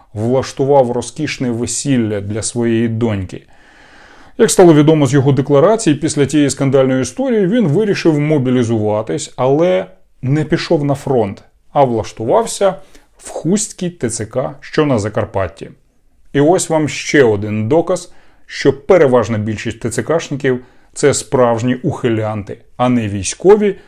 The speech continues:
які начебто повернулись з війни.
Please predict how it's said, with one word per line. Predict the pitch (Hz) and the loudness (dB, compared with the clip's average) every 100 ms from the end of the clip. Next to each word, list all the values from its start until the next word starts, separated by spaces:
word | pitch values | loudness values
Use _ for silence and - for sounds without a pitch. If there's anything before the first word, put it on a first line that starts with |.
| _ 113 | _ -6
які | 113 113 | -4 -4
начебто | 90 120 180 - - 143 | -2 -2 -2 -4 0 2
повернулись | - 104 98 104 110 104 98 | 2 0 0 -2 -2 -2 -2
з | 95 | -2
війни. | 110 117 107 98 - | 0 2 0 -2 -8